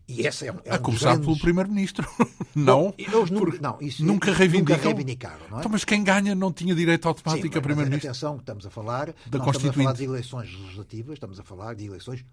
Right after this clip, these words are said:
Speaker 1: constituintes. Isto
Speaker 2: Sim.
Speaker 1: é, para uma Assembleia encarregue de elaborar
Speaker 2: A Constituição.
Speaker 1: uma Constituição, não é?
Speaker 2: Sim.
Speaker 1: Que é compl-, que é bastante diferente, não é?
Speaker 2: Uhum.
Speaker 1: Eh, a verdade é que, eh, o,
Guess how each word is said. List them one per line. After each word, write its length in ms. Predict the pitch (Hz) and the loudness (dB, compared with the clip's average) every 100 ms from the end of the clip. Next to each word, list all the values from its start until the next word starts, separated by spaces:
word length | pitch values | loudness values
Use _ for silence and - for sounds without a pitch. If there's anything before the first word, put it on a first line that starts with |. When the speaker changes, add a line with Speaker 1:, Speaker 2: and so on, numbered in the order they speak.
| _ | _
Speaker 1:
constituintes. 580 | 147 117 127 - - - | -8 -8 -10 -14 -20 -18
Isto 240 | - 113 | -14 -6
Speaker 2:
Sim. 60 | 139 | -6
Speaker 1:
é, 80 | 170 - - _ - | -6 -12 -20 _ -4
para 420 | 123 143 175 - - | -2 0 -4 -8 -8
uma 260 | 147 123 | -4 -4
Assembleia 840 | - 98 - 104 98 113 147 185 - | -6 -8 -8 -8 -8 -8 -6 -8 -8
encarregue 760 | - 143 127 98 107 127 143 135 | -8 -6 -6 -8 -6 -6 -8 -10
de 280 | 95 143 180 | -6 -4 -4
elaborar 640 | 185 156 117 113 117 147 - | -2 0 0 0 0 -2 -8
Speaker 2:
A 60 | - | -10
Constituição. 420 | 101 165 175 107 | -6 -2 -2 -4
Speaker 1:
uma 60 | 101 | -6
Constituição, 440 | 87 73 - - | -8 -12 -16 -20
não 60 | - 107 | -12 -8
é? 20 | 85 | -8
Speaker 2:
Sim. 40 | |
Speaker 1:
Que 120 | 76 | -10
é 40 | 95 | -14
compl-, 320 | 92 - - | -14 -14 -14
que 100 | 117 | -10
é 40 | |
bastante 340 | 104 - 165 123 | -10 -6 -6 -6
diferente, 320 | 92 - - - | -12 -14 -16 -8
não 120 | 131 107 | -2 -2
é? 20 | |
Speaker 2:
Uhum. 120 | 92 - - - - - | -2 -8 -16 -20 -12 0
Speaker 1:
Eh, 240 | 185 185 - | 2 2 -2
a 80 | |
verdade 340 | 190 208 180 143 | -2 2 2 2
é 60 | |
que, 340 | 131 165 185 185 - | 0 2 0 0 -6
eh, 440 | 156 143 131 127 | -4 -2 -4 -6
o, 80 | 127 | -8